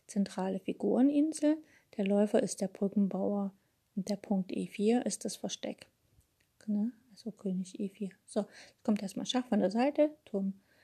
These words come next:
äh, C vier und der König läuft nach F fünf. Da kann ihm kein, äh, kein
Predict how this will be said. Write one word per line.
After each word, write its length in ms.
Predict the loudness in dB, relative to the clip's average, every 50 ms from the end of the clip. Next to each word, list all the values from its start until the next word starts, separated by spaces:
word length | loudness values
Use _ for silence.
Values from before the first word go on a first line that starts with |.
| _ _ _ _ _ _ _ -4
äh, 200 | -2 -2 -2 -2 -6
C 200 | -8 -10 -10 -10
vier 360 | -6 -2 0 2 2 2 2
und 120 | 2 2
der 120 | 2 0 0
König 400 | -2 -2 -4 -2 -2 -4 -6 -6
läuft 240 | -8 -8 -8 -6 -6
nach 160 | -8 -6 -6
F 160 | -6 -8 -8
fünf. 440 | -8 -10 -14 -14 -14 -16 -20 -20 -20 _ _ _ _ _ _ _ _ _ _ -6
Da 160 | -6 -6 -4
kann 220 | -4 -4 -2 -2
ihm 200 | -2 -4 -4 -6
kein, 460 | -6 -6 -6 -4 -4 -4 -6 -8 -10 -14 -14 _ -6
äh, 200 | -4 -2 -2 -4 -4 -8 _ _ _ _ _ _ -20 -20 -20 _ _ _ _ _ _ -16
kein 800 | -10 -6 -2 -2 0 0 2 2 2 2 0 -2 -4 -6 -8